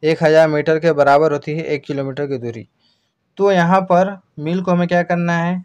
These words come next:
यानी जो किलोमीटर है, इसको क्या करना है? मीटर में चेंज करना है। तो इसके लिए हमें क्या करना पड़ेगा?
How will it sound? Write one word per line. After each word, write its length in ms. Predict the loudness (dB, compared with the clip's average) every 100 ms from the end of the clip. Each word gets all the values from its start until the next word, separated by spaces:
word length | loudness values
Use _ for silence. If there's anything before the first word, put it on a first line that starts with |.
| -10
यानी 220 | -10 -8
जो 100 | -8
किलोमीटर 560 | -8 -6 -6 -4 -4 -6
है, 120 | -6
इसको 200 | -10 -14
क्या 140 | -12 -8
करना 260 | -8 -8
है? 180 | -8 -10 -14 _ _
मीटर 280 | -10 -4 -4
में 80 | -4
चेंज 280 | -6 -10 -10
करना 240 | -12 -10
है। 160 | -12 -14
तो 380 | _ _ _ -14
इसके 220 | -8 -4
लिए 120 | 0
हमें 180 | 0 0
क्या 180 | 0 0
करना 260 | 0 -2
पड़ेगा? 400 | -2 -4 -4 -4